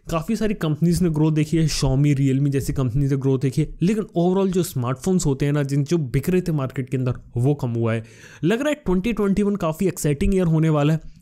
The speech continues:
वहाँ पे स्मार्टफोन मार्केट जो अभी तक खाली छूटा पड़ा था ना, वो तेज़ी पकड़ सकता है। Even कुछ खबरें निकल कर आई कि इस बार जो क-, पिछले साल जो कंपनी थी, जैसे iQOO थी, वो चली गई थी, वो वापस आने वाली है। Vivo का सुना है कि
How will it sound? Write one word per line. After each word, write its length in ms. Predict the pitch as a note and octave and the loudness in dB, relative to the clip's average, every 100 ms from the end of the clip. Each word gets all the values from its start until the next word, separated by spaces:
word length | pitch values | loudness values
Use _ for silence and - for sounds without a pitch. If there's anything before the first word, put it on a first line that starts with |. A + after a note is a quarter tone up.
| - | -4
वहाँ 240 | A2+ D3+ | 0 0
पे 120 | D#3+ F#3+ | 0 -2
स्मार्टफोन 400 | D#3+ C#3+ E3+ D#3 | -4 -4 0 0
मार्केट 340 | C#3+ - D#3+ | 0 0 0
जो 160 | D#3+ D#3 | 2 0
अभी 140 | D#3+ | 0
तक 200 | E3 - | -2 -4
खाली 300 | - A#2+ E3+ | -4 0 0
छूटा 300 | - D#3 E3 | 0 -2 -2
पड़ा 240 | D#3+ D3+ C#3 | -2 -2 -2
था 100 | D3 | -2
ना, 180 | C#3+ - - D3+ | -2 -6 -18 -4
वो 560 | C3+ C#3+ G#3+ B3 A3+ - - | -2 0 0 0 -2 -8 -4
तेज़ी 300 | E3 E3+ E3 | 0 0 0
पकड़ 220 | C3 A#2+ | -2 -4
सकता 280 | A2+ A2+ A#2+ | -6 -6 -6
है। 80 | G#2 - - F#3 F#3+ | -6 -8 -16 -8 -2
Even 200 | C#4 A#3+ | 0 0
कुछ 180 | B3+ - | -2 -2
खबरें 220 | F#3 G3 | -2 -2
निकल 240 | F3+ F3+ | 0 0
कर 140 | F3+ E3+ | 0 -2
आई 140 | F3+ | -2
कि 120 | F3+ | 0
इस 100 | F3+ | 0
बार 160 | D#3 D#3 | 0 0
जो 120 | E3+ | -2
क-, 200 | - - | -4 -8
पिछले 360 | - D#3 D#3+ D#3 | -2 2 2 2
साल 160 | D#3 | 0
जो 100 | D3+ | 0
कंपनी 400 | D3 C3+ - D#3 | -2 -2 0 0
थी, 120 | D3+ | 2
जैसे 200 | C#3 C#3+ - C3 | 0 -4 -4 -2
iQOO 460 | C#3 C#3 E3 D#3 | -2 0 0 2
थी, 100 | D#3 | 2
वो 200 | C3+ C3+ | 2 0
चली 280 | B2 D3 C#3 | 2 2 2
गई 120 | C#3 | 2
थी, 100 | C3 | 0
वो 160 | B2 B2+ | 0 0
वापस 340 | C3 C3 B2 | 0 -2 -2
आने 180 | C3 C3 | 0 0
वाली 220 | B2+ C3+ | -2 -2
है। 60 | A#2+ | -2
Vivo 400 | G#2 D3 E3 E3 | 0 2 2 -2
का 80 | D#3+ | -2
सुना 220 | D3+ D#3 D3 | -2 -2 -2
है 80 | |
कि 380 | C#3+ D3+ D#3+ D3+ | -2 0 0 0